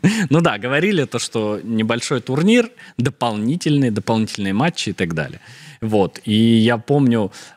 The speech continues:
э, очень показательно, когда у Хардена где-то в подтрибунке спросили: «Как вы относитесь к идее турни-, мини-турнира внутри сезона?»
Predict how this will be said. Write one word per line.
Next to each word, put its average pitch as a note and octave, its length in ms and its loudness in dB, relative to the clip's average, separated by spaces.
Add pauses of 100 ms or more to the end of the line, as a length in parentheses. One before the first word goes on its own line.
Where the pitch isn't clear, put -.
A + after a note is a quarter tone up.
э, G2 240 -4
очень G#2 400 -2
показательно, G2 680 -4
когда F2 340 -6
у F2 80 -2
Хардена F2 540 -4
где-то D#2+ 280 -12
в - 80 -20
подтрибунке G2 600 -4
спросили: E2+ 440 -8
«Как - 240 -4
вы F#3+ 80 -6
относитесь - 580 -10
к - 100 -12
идее F2+ 400 0 (580)
турни-, G2 360 -2
мини-турнира G#2+ 760 2
внутри F2+ 340 -2
сезона?» G2+ 640 -2